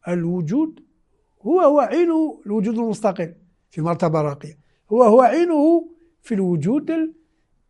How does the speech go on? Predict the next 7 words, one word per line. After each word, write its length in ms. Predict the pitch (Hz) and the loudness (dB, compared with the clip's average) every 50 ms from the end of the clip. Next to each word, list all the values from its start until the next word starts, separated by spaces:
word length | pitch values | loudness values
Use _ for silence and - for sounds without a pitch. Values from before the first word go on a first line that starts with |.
| _ - 202 | _ -12 -10
ال-، 720 | 151 135 135 151 - _ - 214 180 175 175 170 170 180 | -8 -8 -8 -10 -16 _ -16 -12 -10 -10 -8 -10 -10 -8
الداني 720 | 175 151 135 143 196 220 208 190 185 220 262 269 226 - | -6 -6 -2 -2 -2 -2 -2 -4 -6 -6 -8 -10 -14 -20
في 260 | _ _ - - 190 180 | _ _ -20 -16 -12 -10
عالم 260 | 151 175 190 175 170 | -8 -6 -6 -6 -6
الإمكان، 520 | 160 165 175 175 165 - 180 175 202 175 _ _ - | -6 -8 -8 -8 -8 -8 -10 -12 -12 -14 _ _ -10
وجود 320 | 165 156 170 180 160 156 | -8 -6 -4 -4 -4 -6
رابط. 440 | 156 156 151 160 - _ _ _ | -8 -8 -10 -12 -16 _ _ _